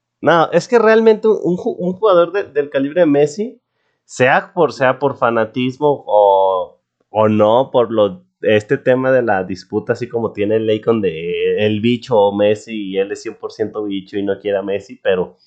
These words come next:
sea como sea un jugador de ese calibre, quien sea lo quiere en su equipo, y, y obviamente si existía la posibilidad de que llegara a Pumas, ahí en Pumas lo recibiríamos.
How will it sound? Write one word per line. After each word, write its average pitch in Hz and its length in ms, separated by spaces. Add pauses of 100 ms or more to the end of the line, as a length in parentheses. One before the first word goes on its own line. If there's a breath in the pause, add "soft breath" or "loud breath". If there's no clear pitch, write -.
(500 soft breath)
sea 139 180
como 160 240
sea 143 160
un 160 80
jugador 147 380
de 165 80
ese 165 180
calibre, 143 560
quien 123 240
sea 135 140
lo 160 140
quiere 165 200
en 180 80
su 170 80
equipo, 143 500
y, 101 420
y 110 520
obviamente 170 640
si - 240
existía - 340
la 180 140
posibilidad 139 380
de 165 100
que 160 100
llegara 127 280
a 165 80
Pumas, 190 480
ahí 110 320
en 160 180
Pumas 180 260
lo 170 180
recibiríamos. 131 920